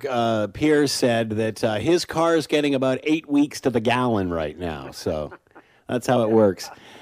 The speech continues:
We are planning your financial future. I'm Scott Thompson. Andy Lister and Don Fox are here from I G Private Wealth Management. You can call now, leave a message. They'll get back to you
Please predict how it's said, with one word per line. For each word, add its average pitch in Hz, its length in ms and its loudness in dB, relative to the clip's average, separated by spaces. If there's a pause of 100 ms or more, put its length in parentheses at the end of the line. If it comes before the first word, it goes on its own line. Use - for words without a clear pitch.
(140)
We 160 220 4
are 190 160 4
planning 185 380 2
your 165 160 4
financial 156 500 2
future. 143 480 2
I'm 151 220 0
Scott 143 280 0
Thompson. 143 440 0
Andy 139 200 2
Lister 135 320 0
and 127 80 2
Don 123 220 4
Fox 135 400 0
are 120 60 4
here 107 200 2
from 98 160 0
I 107 200 0
G 104 160 -2
Private 104 340 -2
Wealth 98 260 0
Management. 117 540 -2
You 175 140 -2
can 214 100 0
call 190 300 4
now, 175 280 2
leave 175 180 4
a 196 60 2
message. 170 460 0
They'll 139 180 4
get 151 140 -2
back 139 280 2
to - 100 0
you 127 160 6